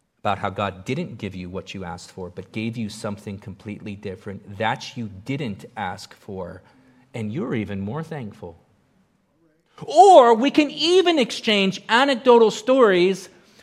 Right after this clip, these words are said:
about how you have asked for this thing, whatever it is, and God has not answered favorably. Years, decades.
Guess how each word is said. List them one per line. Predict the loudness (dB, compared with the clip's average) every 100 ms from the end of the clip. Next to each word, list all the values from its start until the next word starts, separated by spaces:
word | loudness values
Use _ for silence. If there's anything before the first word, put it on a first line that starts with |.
| _ 4
about | 6 8 6
how | 6 4
you | 4 2
have | 4 6
asked | 6 2 0 -4 -18 -20 -20 _ _ _ _ _ _ 4
for | 6
this | 6 2 -2
thing, | 0 2 4 2 -4 -12 -20 _ _ _ _ 2
whatever | 6 8 6 4
it | 6
is, | 6 4 -4 -14 -20 _ _ _ _ _ _ _ _ _ _ _ _ _ -2
and | 6
God | 6 8
has | 2 2
not | 2 4
answered | 4 2 0 -2 0
favorably. | 4 4 4 2 2 -2 -4 -10 -20 _ _ _
Years, | -2 2 6 8 6 4
decades. | 2 4 4 -4 -4 -8 -14 -20